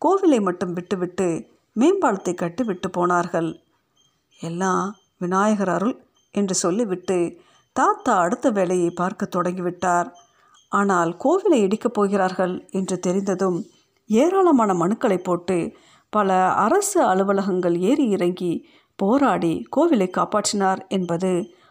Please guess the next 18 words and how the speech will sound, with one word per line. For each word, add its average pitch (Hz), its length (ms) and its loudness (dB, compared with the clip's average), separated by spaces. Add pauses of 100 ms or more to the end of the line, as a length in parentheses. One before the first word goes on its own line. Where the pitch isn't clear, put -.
(120)
பலருக்கும் 196 520 -2
தெரியாது. 180 760 -2 (540)
இன்று 196 320 0
ஒரு 175 320 2
ட்ரஸ்டை 214 400 -2
அமைத்து 175 640 0 (260)
அதனிடம் 220 600 0
கோவிலை 233 360 2
ஒப்படைத்துவிட்டு 180 960 -2 (320)
எனக்கும் 370 600 2
கோவிலுக்கும் 202 540 0
சம்பந்தமில்லை 190 840 0
என்று 175 260 -4
ஒதுக்கி 170 320 -6
கொண்டார். 185 540 -2 (520)
எப்படி 285 380 2
ஒருவரால் 196 800 2
இப்படி 208 300 0